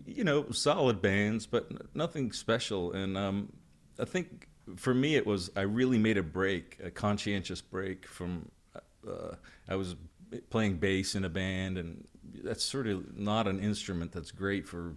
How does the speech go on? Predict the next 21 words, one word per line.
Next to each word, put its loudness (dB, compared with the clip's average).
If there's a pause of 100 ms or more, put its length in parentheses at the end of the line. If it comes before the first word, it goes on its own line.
(140)
writing -2
songs. -4
And -8 (580)
so 0
I, 6
you -4
know, 4
I 8
had 6
to 0
sort 0
of -4
take 2
up -2
guitar 0
again -2
and -8 (340)
learn 0
the, 0 (100)
you -8
know, -4